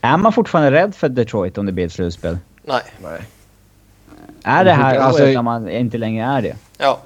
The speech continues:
Speaker 3: Är du rädd för Florida i ett slutspel om du är Boston?
Speaker 1: Nej, inte ett dugg. Det är det man,
Speaker 2: Nej.
Speaker 1: det är drömståndet.
Speaker 3: Ja.
Speaker 2: Om man bortser från de här lägst rankade lagen så är det Florida som är drömmotståndet.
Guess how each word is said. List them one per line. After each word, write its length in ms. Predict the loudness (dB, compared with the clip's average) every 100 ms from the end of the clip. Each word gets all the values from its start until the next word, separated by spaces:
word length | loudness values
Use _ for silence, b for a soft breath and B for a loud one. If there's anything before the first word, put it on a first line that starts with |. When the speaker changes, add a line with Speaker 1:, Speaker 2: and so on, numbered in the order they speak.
| -8
Speaker 3:
Är 140 | 0
du 140 | 4 6
rädd 240 | 4 4
för 160 | 2 0
Florida 600 | 0 0 0 2 2 4
i 40 |
ett 80 | 2
slutspel 420 | 0 -2 -2 -2
om 100 | 0
du 100 | 2
är 40 | 2
Boston? 340 | 2 0 0
Speaker 1:
Nej, 280 | 0 0 -4
inte 160 | -4 -6
ett 80 | -4
dugg. 280 | -4 -4 -2
Det 60 | 0
är 40 |
det 120 | 0
man, 300 | 0 2 0
Speaker 2:
Nej. 80 | 0 0
Speaker 1:
det 80 |
är 40 | 2
drömståndet. 840 | 2 2 -2 -2 2 2 -2 -12 _ _ _ _ _ _
Speaker 3:
Ja. 80 | -14 -14 -14 _
Speaker 2:
Om 100 | -2
man 100 | 0
bortser 260 | 0 -2 -4
från 140 | -4
de 100 | -2
här 240 | 0 0 0
lägst 540 | 0 0 -2 -8 -20 -18
rankade 360 | -16 -16 -18 -16
lagen 320 | -14 -14 -16
så 120 | -20
är 40 | -20
det 80 |
Florida 440 | -18 -18 -18 -18 -20
som 160 | -20
är 300 | -20 -20 -20 -20 _ _ _ _ -20
drömmotståndet. 640 | -18 -18 -20 -20 -20 -20